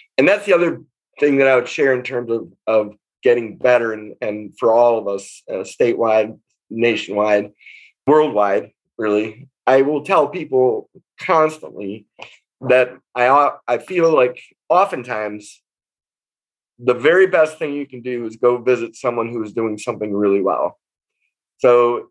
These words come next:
if that means, you know, loading up your teachers and going to a school that is doing things differently than you, then you should do that. Um, I know we spent a lot of time doing that as, and, and it's, and it's amazing because you come away from those visits,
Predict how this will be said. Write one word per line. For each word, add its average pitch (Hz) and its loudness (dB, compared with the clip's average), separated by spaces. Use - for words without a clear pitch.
if 110 -10
that 131 0
means, 123 -4
you 120 -8
know, 110 2
loading 127 2
up 131 0
your 120 -12
teachers 127 -8
and 113 -4
going 120 0
to 113 -6
a 110 0
school 127 2
that 117 0
is 110 -12
doing 117 -6
things 113 -2
differently 151 -2
than 147 2
you, 156 -2
then 120 2
you 120 -4
should 117 -8
do 110 -2
that. - -8
Um, 104 0
I 117 2
know 123 4
we 123 -4
spent 123 -2
a 107 0
lot 107 2
of 131 0
time 143 -4
doing 147 -4
that 139 0
as, 110 -4
and, 113 0
and 127 2
it's, 127 -4
and 120 0
it's 120 -6
amazing 135 -2
because 110 -8
you 110 -10
come 135 -2
away 131 4
from 131 -10
those 117 -2
visits, 131 -2